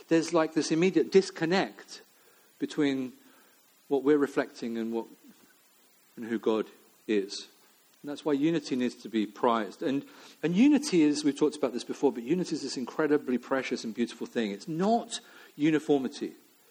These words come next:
Okay, it's not uniformity, 'cause in biblical unity, there's actually this g-,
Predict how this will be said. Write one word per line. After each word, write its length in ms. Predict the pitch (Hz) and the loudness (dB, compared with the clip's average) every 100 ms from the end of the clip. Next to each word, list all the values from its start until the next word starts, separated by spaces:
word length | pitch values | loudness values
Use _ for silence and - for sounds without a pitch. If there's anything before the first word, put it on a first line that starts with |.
| _ _ _ _ _ _ - | _ _ _ _ _ _ -6
Okay, 160 | 165 | 0
it's 160 | 165 - | 0 0
not 460 | 147 185 208 - | 2 2 2 0
uniformity, 480 | 170 165 - 175 151 | 0 0 2 0 -2
'cause 300 | - 156 143 - - - | 2 2 0 -8 -20 -8
in 140 | - 147 | -4 2
biblical 460 | 147 226 233 - | 4 4 2 4
unity, 460 | 180 185 208 180 156 | 4 4 2 2 0
there's 180 | 151 147 | 2 2
actually 420 | 202 214 - 180 | 0 -2 -2 0
this 280 | 156 143 | 2 -2
g-, 100 | - | -4